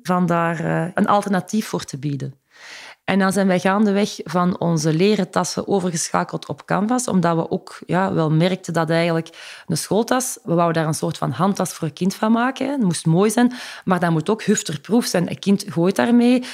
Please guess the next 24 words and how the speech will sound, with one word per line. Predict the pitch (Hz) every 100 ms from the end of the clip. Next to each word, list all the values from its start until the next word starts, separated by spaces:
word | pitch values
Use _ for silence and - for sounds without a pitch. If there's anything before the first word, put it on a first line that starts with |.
| -
eh, | - 175
een | -
speelplaats, | - - 190 202 226 233 -
ja, | 196
daar | 196 170
zijn | 156 156 147
plassen, | 147 156 - 233
dat, | 185 185 170 - -
dat | - 180
moet | 175
ook | -
tegen | - 165
veel | 151 156
bestand | 147 - 190 208
zijn. | 240 240 247 - -
En | -
eigenlijk | 190 220 190 156
door | 226 247
de | 208
jaren | 185 208 233
hebben | 233 180
we | 180
ons | 180
bekwaamd | 160 - 175 208 214